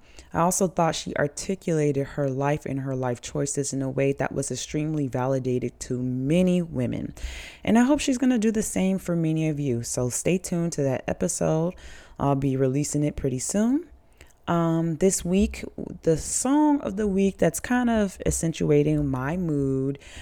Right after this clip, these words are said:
is by Baby Rose,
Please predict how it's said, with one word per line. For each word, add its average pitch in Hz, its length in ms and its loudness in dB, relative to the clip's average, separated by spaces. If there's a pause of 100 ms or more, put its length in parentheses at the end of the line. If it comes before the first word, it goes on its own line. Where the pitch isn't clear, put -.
(320)
is 160 720 4 (100)
by 143 760 0
Baby 147 320 2
Rose, 156 640 -2